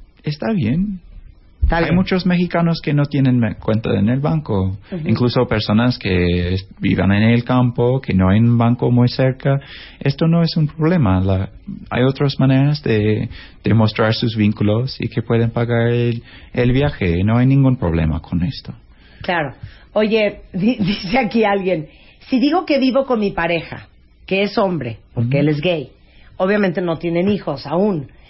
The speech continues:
Speaker 2: ¿me pueden decir que no tengo vínculo fuerte con mi país?
Speaker 1: No, porque esto ya es una relación fuerte y es un vínculo fuerte.
Speaker 2: Exacto.
Speaker 1: También puede mostrar vínculos con otras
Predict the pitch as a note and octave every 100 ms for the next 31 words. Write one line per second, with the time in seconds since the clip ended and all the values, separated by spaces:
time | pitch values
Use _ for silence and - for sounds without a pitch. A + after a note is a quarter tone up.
0 | - - F#3 G#3+ B3 D4 A#3+ G3+ A#3 G3+
1 | A3 G#3 G3 G3 G#3 F#3 E3 F3 E3+ F3+
2 | D#3+ E3+ D3+ D#3+ D#3+ C#3+ C3 B2+ D3 B3+
3 | - - - G3 A#3+ - F3 G2 G2 G#2
4 | F#2+ F#2+ G2 A#2 A2+ A#2 A2 F#2+ G2 -
5 | F2+ F2 F#2+ G2 G2 C#3+ F3+ F3+ F#2 F#2
6 | F#2+ - B2+ C3+ C#3 C#3 C3+ E3 F#3 -
7 | F#2 F#2 - - C#3+ G3+ A#3+ F3+ C#3+ C#3+
8 | C#3 D#3 G3 F#3+ B2 D3 C#3+ C#3 D3+ D#3+
9 | D3+ D3 D3 D3 D3+ D3 D3 D3 D3